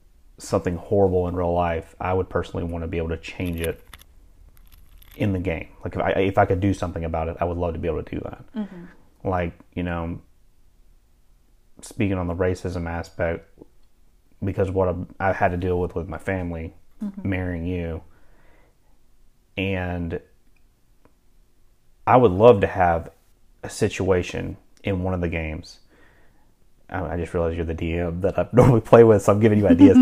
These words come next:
Speaker 2: <laughs>
Speaker 1: But I would love to have a situation where it's like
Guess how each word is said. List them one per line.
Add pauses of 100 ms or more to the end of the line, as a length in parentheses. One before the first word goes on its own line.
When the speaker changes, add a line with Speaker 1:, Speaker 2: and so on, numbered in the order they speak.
(100)
Speaker 2:
<laughs>
Speaker 1:
But
I
would
love
to
have
a
situation
where
it's
like